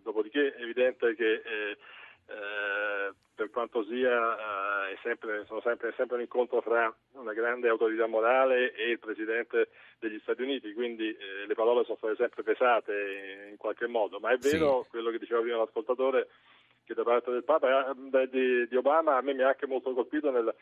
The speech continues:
Speaker 1: nell'intervista che gli ho fatto, il linguaggio che ha usato nei confronti di enorme deferenza e la terminologia su, sulle questioni della misericordia, eccetera, che ha usato Obama, che certamente, eh, se l'avesse usato un politico italiano, forse qualcuno l'avrebbe anche criticato per eccesso
Speaker 2: Ecco,
Speaker 1: di
Speaker 2: allora,
Speaker 1: cortesia nei confronti
Speaker 2: voglio,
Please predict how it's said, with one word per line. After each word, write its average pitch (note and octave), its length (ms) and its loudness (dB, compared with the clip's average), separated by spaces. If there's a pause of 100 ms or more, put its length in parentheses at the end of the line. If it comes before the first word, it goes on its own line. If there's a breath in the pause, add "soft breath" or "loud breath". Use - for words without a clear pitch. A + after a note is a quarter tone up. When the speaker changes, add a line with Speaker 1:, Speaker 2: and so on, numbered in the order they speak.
(220 loud breath)
Speaker 1:
nell'intervista A#2+ 540 -4
che B2 100 2
gli B2 40 -2
ho A#2+ 60 0
fatto, C#3+ 280 0
il A#2 60 -8
linguaggio B2+ 460 0
che A#2+ 80 -4
ha A#2+ 40 2
usato B2+ 680 2 (300 soft breath)
nei A2+ 120 -8
confronti B2 500 -6
di B2 140 0
enorme C#3+ 380 2
deferenza B2 1080 2
e B2 220 -2
la B2 100 -2
terminologia A#2+ 1500 0 (480 soft breath)
su, A#2 340 -20
sulle A2+ 220 -10
questioni A#2+ 320 -2
della A2+ 140 -4
misericordia, A#2 640 0
eccetera, B2+ 420 2
che G#2+ 80 -6
ha A2 40 0
usato B2 360 2
Obama, B2+ 440 2
che G#2+ 200 -6
certamente, B2+ 640 -8
eh, G#2+ 760 -4
se G#2 60 -16
l'avesse A2+ 260 -4
usato A#2 200 -2
un A2 60 -4
politico B2 280 -2
italiano, C3 420 2
forse A2+ 240 -4
qualcuno G#2+ 280 -2
l'avrebbe A2 260 2
anche A2 200 -4
criticato A#2 600 0
per G2+ 160 -4
eccesso G2+ 220 -6
Speaker 2:
Ecco, F#2 220 -4
Speaker 1:
di G#2 60 0
Speaker 2:
allora, A#2 240 0
Speaker 1:
cortesia A2+ 260 0
nei G#2 100 -8
confronti G#2 360 -8
Speaker 2:
voglio, A2+ 340 -4